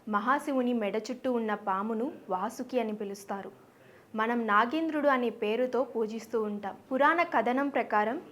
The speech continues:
ఈ వాసుకిని తాడుగా ఉపయోగించి పాల సముద్రాన్ని చిలికారు. ఆ సమయంలో కాలకూట విషం మొదటిగా బయటకు వచ్చింది.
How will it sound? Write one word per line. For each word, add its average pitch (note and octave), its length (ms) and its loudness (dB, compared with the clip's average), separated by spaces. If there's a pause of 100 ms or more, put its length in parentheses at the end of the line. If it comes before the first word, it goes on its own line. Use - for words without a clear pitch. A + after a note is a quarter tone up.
(120)
ఈ G#3+ 120 -6
వాసుకిని B3 680 0 (160)
తాడుగా B3 440 6
ఉపయోగించి B3+ 720 0 (340)
పాల A#3+ 240 8
సముద్రాన్ని C4 600 0
చిలికారు. A3+ 520 -4 (600)
ఆ G3+ 80 -2
సమయంలో A#3+ 680 -2 (360)
కాలకూట F4+ 480 6
విషం C#4+ 400 0
మొదటిగా B3+ 460 2
బయటకు A3 440 0
వచ్చింది. G#3 520 -4